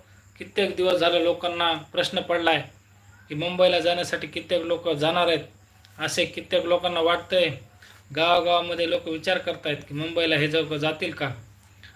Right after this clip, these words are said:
बऱ्याच लोकांना वाटतंय आता कुणबी मिळालंय, मला काय जायची गरज नाही, परंतु प्रत्येकानं हे मुंबई गाठणं आवश्यक आहे. मित्रांनो, तुमच्या लेकराबाळासाठी असेल, आमच्यासाठी असेल,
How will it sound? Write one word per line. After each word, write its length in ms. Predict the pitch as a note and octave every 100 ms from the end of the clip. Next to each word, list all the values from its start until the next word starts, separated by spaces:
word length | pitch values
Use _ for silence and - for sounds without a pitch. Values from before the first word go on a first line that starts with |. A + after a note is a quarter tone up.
| -
बऱ्याच 300 | D#3 F#3 F3+
लोकांना 360 | F3 F3 F3+ F3
वाटतंय 320 | F3+ - F3+
आता 140 | F3
कुणबी 360 | E3 F3 F3 F3
मिळालंय, 500 | E3 F#3 F#3 E3 C#3 - - -
मला 200 | C#3 D#3
काय 200 | D#3 D3+
जायची 340 | C3+ D3 D3 C3+
गरज 340 | C3+ D#3 D3+
नाही, 220 | C#3 A#2 - - - - - - D3+
परंतु 420 | E3+ E3+ G#3 A#3+ - - _ _ - - - - - - -
प्रत्येकानं 540 | D#3 - F3 E3 D#3+
हे 120 | C#3 D3
मुंबई 380 | D3+ D#3 D3+
गाठणं 340 | C#3+ D3 D3+ C#3
आवश्यक 420 | C#3+ C#3+ D#3 D3
आहे. 80 | B2+
मित्रांनो, 380 | B2+ C3 B2+ A2 - - - -
तुमच्या 480 | E3 D#3 F3 D#3 - - _ -
लेकराबाळासाठी 800 | E3 F3 F3 F3 E3+ E3 E3 D#3+
असेल, 260 | D#3+ D#3+ D#3+
आमच्यासाठी 600 | D3 E3+ F#3+ F3 E3 D#3
असेल, 400 | D3+ C#3+ D3+ C#3+